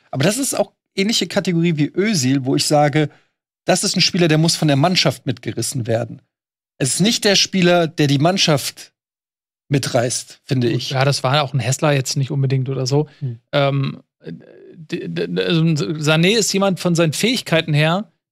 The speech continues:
Speaker 2: könnte der ohne Diskussion in dieser Elf stehen, weil der ein unglaubliches Potenzial hat. Aber er ist halt inkonstant und er hat noch keinen Titel groß gewonnen. Er hat noch eine Chance jetzt, er wird ja auch nicht jünger.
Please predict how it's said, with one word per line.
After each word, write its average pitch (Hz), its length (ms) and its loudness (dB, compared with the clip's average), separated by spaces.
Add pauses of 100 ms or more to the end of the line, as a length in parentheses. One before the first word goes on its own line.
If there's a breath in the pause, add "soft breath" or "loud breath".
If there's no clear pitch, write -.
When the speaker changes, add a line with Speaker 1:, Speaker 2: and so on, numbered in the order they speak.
(120)
Speaker 2:
könnte 175 260 0
der 156 460 2 (400)
ohne 190 260 2
Diskussion 151 580 0
in 151 100 0
dieser 131 200 0
Elf 147 180 -2
stehen, 170 400 0
weil 147 200 0
der 151 160 0
ein 165 160 0
unglaubliches 165 500 0
Potenzial 135 580 -2
hat. - 220 -4 (840)
Aber 160 280 4
er 165 220 2
ist - 180 -2
halt 170 280 0
inkonstant 156 760 -2
und 147 120 -4
er 143 80 2
hat - 120 0
noch 156 140 -8
keinen 165 200 0
Titel 196 280 -4
groß 143 240 -2
gewonnen. 139 240 -4
Er 147 80 2
hat - 80 -4
noch 165 80 2
eine 160 80 4
Chance 180 420 0
jetzt, 208 320 -4
er 147 80 0
wird 151 140 0
ja - 60 -2
auch 170 60 -2
nicht 151 140 2
jünger. 202 260 2